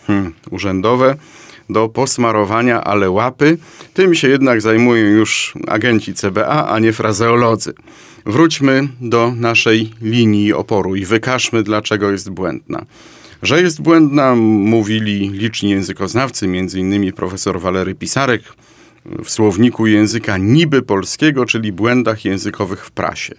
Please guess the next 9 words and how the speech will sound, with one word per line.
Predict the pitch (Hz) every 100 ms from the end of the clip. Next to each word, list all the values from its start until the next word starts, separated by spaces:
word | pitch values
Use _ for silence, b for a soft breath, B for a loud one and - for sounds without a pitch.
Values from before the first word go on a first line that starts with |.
| 117
No |
ale | 85 -
prasa | 151 120 117 117
odbija | 110 101 110 98
tylko | 95 104 -
to, | - 113
jak | 104 101
ludzie | 107 110 127
mówią. | 139 117 92 71